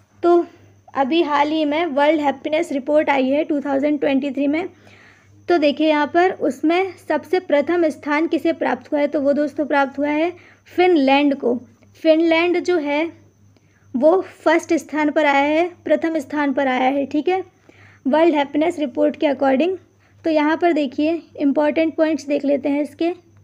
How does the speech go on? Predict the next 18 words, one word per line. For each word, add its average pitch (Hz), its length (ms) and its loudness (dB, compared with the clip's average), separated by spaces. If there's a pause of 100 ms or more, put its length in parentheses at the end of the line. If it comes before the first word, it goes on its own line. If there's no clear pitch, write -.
(720)
तो 359 120 0
वर्ल्ड 285 440 4
हैप्पीनेस 311 600 -2
रिपोर्ट 302 540 0 (640)
टू 359 160 4
थाउजेंड 320 440 2
ट्वेंटी 330 340 0
थ्री 339 180 0
के 349 120 -2
अनुसार 285 480 0
लगातार 294 560 0
छठवीं 311 520 -2
बार 262 380 0 (560)
फिनलैंड 302 580 0 (400)
प्रथम 330 440 2
स्थान 294 460 -4
पर 269 200 0
है। 254 180 -2